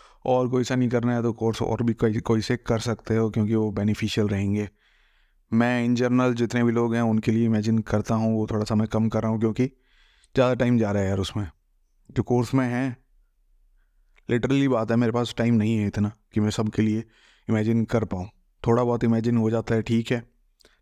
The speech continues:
नहीं हो पा रहा तो मैं कुछ नहीं कर सकता। जो courses में हैं उनके लिए करना ज़रूरी हो जाता है,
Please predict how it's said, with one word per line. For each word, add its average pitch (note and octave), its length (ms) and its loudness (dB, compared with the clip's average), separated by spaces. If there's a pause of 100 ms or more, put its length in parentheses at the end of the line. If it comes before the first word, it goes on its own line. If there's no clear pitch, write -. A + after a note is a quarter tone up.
नहीं B2 180 4
हो A#2+ 100 2
पा A2+ 140 0
रहा A2+ 120 0
तो A2+ 180 0
मैं A2+ 140 2 (640)
कुछ - 160 0
नहीं G#2+ 100 2
कर F#2 100 0
सकता। F#2 240 -2
जो G#2+ 140 0
courses B2 440 0
में B2+ 120 0
हैं A#2+ 140 -2
उनके A#2+ 300 0
लिए A#2+ 120 2
करना A#2 280 2
ज़रूरी G#2+ 320 0
हो G#2+ 100 2
जाता G#2+ 260 -2
है, A#2 60 -4